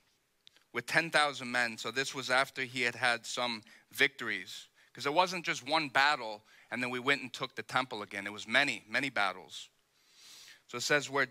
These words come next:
where Yehuda met him with ten thousand men and the other force that came had sixty thousand." So that's six to one.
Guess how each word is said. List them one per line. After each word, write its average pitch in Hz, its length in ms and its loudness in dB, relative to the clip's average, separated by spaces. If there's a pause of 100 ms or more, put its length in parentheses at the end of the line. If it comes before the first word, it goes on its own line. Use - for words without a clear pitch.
(120)
where 120 120 0
Yehuda 131 540 0
met 139 240 4
him 143 180 -6
with 131 140 -8
ten 156 260 -2
thousand 131 440 0
men 120 320 -2 (680)
and 110 140 -6
the 113 60 4
other 139 180 4
force 135 380 -2
that 120 120 -4
came 120 280 2
had 113 180 0
sixty 120 400 -2
thousand." 95 600 -2 (500)
So - 240 -12
that's - 180 0
six - 300 -2
to 117 80 -8
one. 110 360 -4